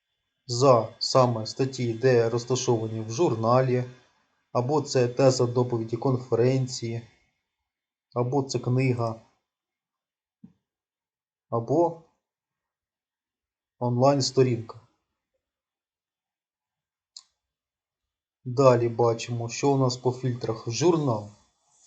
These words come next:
В якому саме журналі...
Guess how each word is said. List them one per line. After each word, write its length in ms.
В 40
якому 400
саме 500
журналі... 720